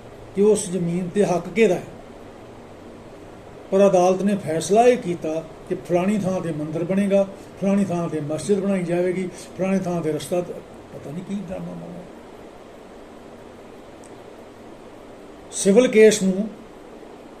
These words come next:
ਇੱਕ ਡਾਇਰੈਕਸ਼ਨ ਬਣਾ ਦਿੱਤੀ ਗਈ, ਜਿਹੜਾ ਕਿ ਸਰ-, ਜਿਹੜਾ ਕਿ ਧਾਰਮਿਕ ਮਸਲਾ ਸੀ, ਧਾਰਮਿਕ ਲੋਕਾਂ ਨੂੰ ਉਹਦੇ 'ਤੇ ਫੈਸਲਾ ਕਰਨਾ ਚਾਹੀਦਾ ਸੀ ਬਹਿ ਕੇ ਕਿ ਮੰਦਿਰ ਕਿੱਥੇ ਬਣਨਾ ਹੈ,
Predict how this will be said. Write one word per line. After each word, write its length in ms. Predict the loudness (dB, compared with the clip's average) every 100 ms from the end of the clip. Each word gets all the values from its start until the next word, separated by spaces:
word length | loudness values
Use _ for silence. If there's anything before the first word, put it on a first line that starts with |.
| -4
ਇੱਕ 140 | -2
ਡਾਇਰੈਕਸ਼ਨ 460 | 4 4 4 0 2
ਬਣਾ 140 | 2
ਦਿੱਤੀ 220 | 2 -2
ਗਈ, 100 | -6 -10 -14 -20 -20 -20 -20 -20 -20 -20 -20 -20 -20 -20 -20 -4
ਜਿਹੜਾ 180 | 2 2
ਕਿ 80 | 2
ਸਰ-, 320 | -2 -4 -4 -6
ਜਿਹੜਾ 220 | 0 2
ਕਿ 120 | 0
ਧਾਰਮਿਕ 520 | -4 -4 -4 -2 -4 -2
ਮਸਲਾ 280 | -6 -2 -4
ਸੀ, 180 | -4 -8 -8 -14 -18 -20 -8
ਧਾਰਮਿਕ 400 | -4 -4 -4 -4
ਲੋਕਾਂ 340 | -4 -4 -4 -4
ਨੂੰ 140 | -6 -10 -16 -20 -20 -16
ਉਹਦੇ 160 | -8 -6
'ਤੇ 180 | -4 -4
ਫੈਸਲਾ 340 | -4 -6 -6
ਕਰਨਾ 300 | -6 -6 -8
ਚਾਹੀਦਾ 300 | -8 -6 -6
ਸੀ 140 | -8 -8
ਬਹਿ 200 | -8 -8
ਕੇ 120 | -8
ਕਿ 120 | -8
ਮੰਦਿਰ 260 | -8 -8 -10
ਕਿੱਥੇ 240 | -12 -12
ਬਣਨਾ 280 | -12 -12
ਹੈ, 60 | -12